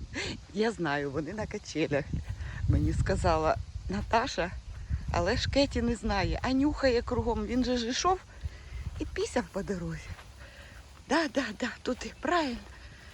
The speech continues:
Направлення правильне. Зараз знайде. Уже ми поряд. Що, не знайшла Кеті, да?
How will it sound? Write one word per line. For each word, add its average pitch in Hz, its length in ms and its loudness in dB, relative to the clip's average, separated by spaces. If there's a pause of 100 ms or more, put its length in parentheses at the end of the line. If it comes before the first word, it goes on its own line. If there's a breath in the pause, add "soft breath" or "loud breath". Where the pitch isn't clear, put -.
(240 loud breath)
Направлення 320 840 6
правильне. 214 600 0 (1700 loud breath)
Зараз 175 280 0
знайде. 170 460 2 (1300 loud breath)
Уже 190 280 2
ми 202 160 2
поряд. 160 420 4 (1200 loud breath)
Що, 254 240 4
не 262 140 6
знайшла 302 460 8
Кеті, 233 360 0
да? 277 160 4